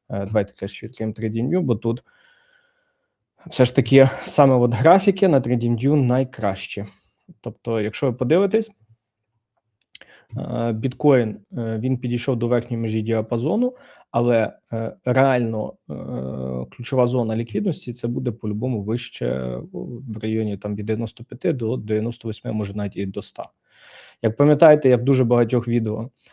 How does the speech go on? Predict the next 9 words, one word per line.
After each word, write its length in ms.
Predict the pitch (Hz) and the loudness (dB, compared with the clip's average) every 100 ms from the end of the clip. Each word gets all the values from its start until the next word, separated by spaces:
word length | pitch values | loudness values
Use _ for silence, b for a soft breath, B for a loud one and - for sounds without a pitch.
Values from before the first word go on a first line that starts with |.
| b | b
е, 180 | 113 110 | -6 -6
і 120 | - | -2
не 100 | 123 | 2
раз 180 | 120 120 | 2 2
показував 520 | - 113 117 107 110 | -2 -2 0 0 -2
ось 160 | 113 - | -6 -8
оцей 200 | 107 113 | -6 -4
індикатор 440 | 107 98 107 107 | -4 -2 -2 -2
vwap, 340 | 107 120 170 | -4 0 2